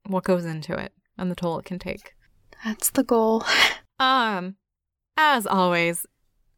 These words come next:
Speaker 1: if you guys have made it this far, especially on this episode, that was a little bit of a doozy.
Speaker 2: It was. <laughs>
Speaker 1: Um,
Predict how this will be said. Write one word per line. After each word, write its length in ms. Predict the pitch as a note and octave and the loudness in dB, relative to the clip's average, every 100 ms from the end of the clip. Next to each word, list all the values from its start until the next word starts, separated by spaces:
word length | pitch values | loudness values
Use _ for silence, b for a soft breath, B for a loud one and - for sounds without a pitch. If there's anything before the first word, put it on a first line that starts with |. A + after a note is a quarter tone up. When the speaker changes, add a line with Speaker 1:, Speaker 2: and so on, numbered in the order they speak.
| _ - | _ 2
Speaker 1:
if 180 | B3+ D4 | 2 4
you 100 | C#4+ | 4
guys 200 | G3+ F3+ | 4 4
have 80 | E3+ | 2
made 160 | E3 | 0
it 80 | E3+ | -2
this 200 | E3+ - | -4 0
far, 460 | E3 D#3+ D#3+ E3+ F#3+ _ | 2 4 4 0 -6 _
especially 440 | - D#4+ E4 C4+ F#3+ | -6 -2 0 2 4
on 120 | D#3+ | 4
this 200 | E3+ - | 2 2
episode, 380 | D3+ D#3 - D#3 | 0 0 -2 0
that 80 | A3+ | 2
was 60 | A3+ | 0
a 20 | |
little 160 | D#3+ D#3 | 0 -2
bit 120 | E3 | -2
of 80 | D#3 | -4
a 80 | |
doozy. 280 | D3+ D#3+ D#3 | -6 -6 -4
Speaker 2:
It 120 | - | -4
was. 400 | F#3 F3+ - B3 G#3+ | -2 0 2 2 2
<laughs> 40 | |
Speaker 1:
Um, 520 | G3 G3 F#3 E3+ D#3 | 2 4 4 2 -2